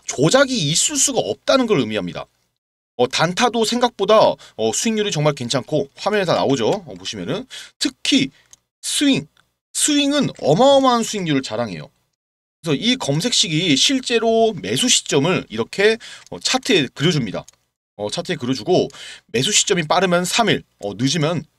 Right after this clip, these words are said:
일, 이 주 이내로 신호를 딱 줘요. 이렇게 초록 색깔. 여기 보시죠? 정말 이제 검색식 시그널 포착 지점이 초록색 딱 이 줄이고 이걸 보고 딱 매수만 하면 되니까 정말 제가 간단하게 만들어놨어요.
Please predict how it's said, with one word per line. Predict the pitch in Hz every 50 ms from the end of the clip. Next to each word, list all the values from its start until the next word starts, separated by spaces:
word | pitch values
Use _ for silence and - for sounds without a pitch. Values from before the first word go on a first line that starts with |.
| - -
일, | 226 240 247 240
이 | 262 254 226
주 | 233 220 170
이내로 | 127 98 101 98 113 131 120
신호를 | - - - 240 240 220 196
딱 | 175 175 -
줘요. | - - 90 85
이렇게 | 85 82 - - 95 92 - -
초록 | - - 208 208
색깔. | - - - - 87 76 - _ _ _ _ _ _ _
여기 | 127 127
보시죠? | - 147 147 - - - 156 123 - _ _ _ _ _ _ _ _ _ _ _ _
정말 | - - 147 156 185 185 185 180 180 175 160 143 98 -
이제 | - 117 110 107 104 101 98 92 90 - - _
검색식 | - 139 143 156 208 - 196 160
시그널 | - - 240 233 233 226 208
포착 | 208 - 233 - - -
지점이 | - 160 135 123 135 127 104
초록색 | - - - 240 226 - 226 196 180 175 170 160 - _ _ _ _ _ _ _
딱 | - 147 139
이 | 123 131
줄이고 | - - 110 110 98 95 85 98 131 120 92 80 73 - - - - - - _ _ _ _ _ _ _
이걸 | 170 180 208 277 285 277 269 262 247 -
보고 | - - - 160 180 220 233
딱 | - - 247 247 185
매수만 | 135 135 - 214 220 208
하면 | 196 190
되니까 | 143 131 113 107 160 170 - -
정말 | - 143 156 196 233 247 226 202
제가 | 165 151
간단하게 | 151 - 120 120 165 151 147 127 120
만들어놨어요. | 92 82 90 95 104 104 85 78 - 87 85 104 135 95 71